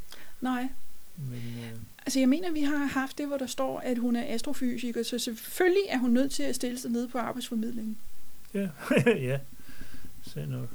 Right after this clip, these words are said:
Speaker 1: Så.
Speaker 2: Hun er jo ikke den
Speaker 1: Ja.
Speaker 2: første videnskabsperson, det er sket for.
Speaker 1: <laughs>
Speaker 2: Øh.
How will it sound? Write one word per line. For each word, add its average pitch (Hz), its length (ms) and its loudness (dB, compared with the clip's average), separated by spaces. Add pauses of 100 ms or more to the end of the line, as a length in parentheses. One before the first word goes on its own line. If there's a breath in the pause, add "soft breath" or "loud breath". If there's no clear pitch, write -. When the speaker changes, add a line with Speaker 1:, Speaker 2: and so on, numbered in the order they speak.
(120)
Speaker 1:
Så. - 60 -10 (1800)
Speaker 2:
Hun 139 100 0 (140)
er 135 40 0
jo 131 120 2
ikke 139 160 2
den 147 120 0
Speaker 1:
Ja. 131 60 -2
Speaker 2:
første 131 340 -2
videnskabsperson, 131 760 2
det 392 140 6
er 143 60 -4
sket - 300 0
for. - 160 2 (540 loud breath)
Speaker 1:
<laughs> - 20 -2
Speaker 2:
Øh. 127 200 -4